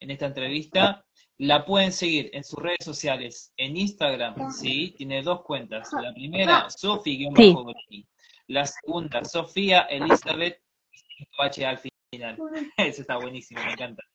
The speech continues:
Speaker 2: ¿Viste?
Speaker 1: Después tenés en, en Facebook, ¿sí?
Speaker 2: Sí,
Speaker 1: Sofi
Speaker 2: sí.
Speaker 1: con doble I, Gorini.
Speaker 2: Sí.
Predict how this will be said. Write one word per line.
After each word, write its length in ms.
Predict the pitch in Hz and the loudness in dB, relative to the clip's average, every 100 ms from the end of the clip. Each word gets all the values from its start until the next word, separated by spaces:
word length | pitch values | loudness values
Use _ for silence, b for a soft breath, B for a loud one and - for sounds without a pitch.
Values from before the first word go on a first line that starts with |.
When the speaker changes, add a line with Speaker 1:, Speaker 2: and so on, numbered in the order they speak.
| _ - - | _ -4 6
Speaker 2:
¿Viste? 300 | - 220 170 | 10 10 10
Speaker 1:
Después 260 | 254 208 180 | 10 8 6
tenés 420 | 190 233 226 - _ b b 147 - | 2 0 0 -10 _ b b -14 -4
en, 120 | 165 - _ 175 _ | -4 -4 _ -20 _
en 160 | 190 147 | -6 2
Facebook, 560 | 220 196 135 123 117 _ _ | 4 4 0 -10 -12 _ _
¿sí? 360 | - 147 160 196 | -6 0 0 8
Speaker 2:
Sí, 220 | 269 233 | 12 12
Speaker 1:
Sofi 340 | - 202 220 190 | 8 8 10 10
Speaker 2:
sí. 100 | 151 | 6
Speaker 1:
con 160 | 139 | -4
doble 340 | 135 143 151 165 | 0 2 4 2
I, 240 | 190 214 _ | 0 -2 _
Gorini. 340 | 127 127 139 180 | -10 -6 -2 10
Speaker 2:
Sí. 360 | 214 196 226 | 10 10 0